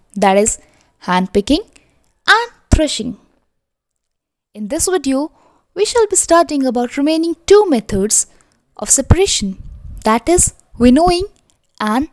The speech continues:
sieving. Children, first of all, what is winnowing? Let me tell you, it is a process which is used to separate heavier and lighter components of a mixture by wind or by blowing air.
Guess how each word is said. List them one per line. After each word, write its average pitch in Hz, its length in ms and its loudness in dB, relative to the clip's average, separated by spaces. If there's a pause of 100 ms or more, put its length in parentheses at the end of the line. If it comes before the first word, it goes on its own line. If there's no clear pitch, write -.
(120)
sieving. 247 460 2 (580)
Children, 240 380 0 (300)
first - 300 0
of 403 120 -2
all, 403 160 4
what 381 180 4
is 392 160 4
winnowing? 269 440 2 (880)
Let - 180 -16
me 220 80 -6
tell 233 180 0
you, 240 260 -4 (480)
it 339 80 -2
is 415 100 2
a 494 160 0
process 339 580 0 (280)
which 233 200 -4
is 220 180 -2
used 349 520 4 (360)
to 247 60 -12
separate 226 580 0 (480)
heavier 359 480 -6 (140)
and 233 240 -6
lighter 349 320 0
components 247 760 0 (100)
of - 120 -2
a 220 60 0
mixture 240 460 2 (460)
by 190 200 -2
wind 269 260 2 (580)
or 415 160 6
by 427 180 2
blowing 240 320 0
air. 196 160 -4